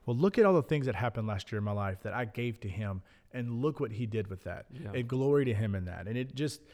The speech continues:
Speaker 1: it's just, just cycle
Speaker 2: Yeah.
Speaker 1: of more stories to tell about him, to tell your kids and to tell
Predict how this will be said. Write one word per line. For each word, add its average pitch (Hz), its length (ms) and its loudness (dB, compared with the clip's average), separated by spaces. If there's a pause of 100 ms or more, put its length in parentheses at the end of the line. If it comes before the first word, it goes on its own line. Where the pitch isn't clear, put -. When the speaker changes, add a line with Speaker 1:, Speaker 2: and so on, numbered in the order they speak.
(100)
Speaker 1:
it's 135 160 -2
just, 160 160 0
just 160 180 -2
cycle 175 400 0 (280)
Speaker 2:
Yeah. 117 160 0
Speaker 1:
of 117 320 0 (500)
more 113 140 -2
stories 151 520 4
to 139 60 -2
tell 123 260 2
about 110 260 0
him, 104 280 2
to 104 80 -4
tell 123 160 -2
your 113 140 2
kids 135 400 4
and 113 80 0
to 113 80 0
tell 120 440 0